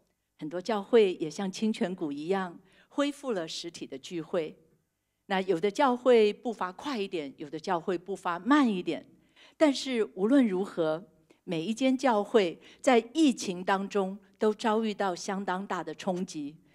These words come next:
就像美国的经济，还有我们个人的生活，都因为这个疫情受到很大的影响。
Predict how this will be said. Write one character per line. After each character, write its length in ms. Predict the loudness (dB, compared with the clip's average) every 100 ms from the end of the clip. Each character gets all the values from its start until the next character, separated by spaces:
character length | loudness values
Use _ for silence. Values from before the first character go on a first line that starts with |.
| _
就 100 | -4
像 240 | -2 -4
美 160 | -4 -6
国 160 | -6 -4
的 100 | -4
经 300 | 0 0 0
济， 320 | -2 -4 -6 -16
还 140 | -2 2
有 100 | 2
我 80 | 2
们 140 | -2
个 220 | 6 8
人 140 | 8 4
的 120 | 2
生 240 | 4 2
活， 320 | 2 0 -2
都 240 | -2 0 2
因 160 | 2
为 100 | 2
这 160 | 2 0
个 100 | -4
疫 240 | 0 0 0
情 340 | -6 -8 -8 -16 -16
受 200 | -2 0
到 220 | 2 0
很 460 | 0 -6 -4 -4 -4
大 220 | -6 -6
的 160 | -6 -10 -6
影 220 | -8 -6
响。 300 | -10 -12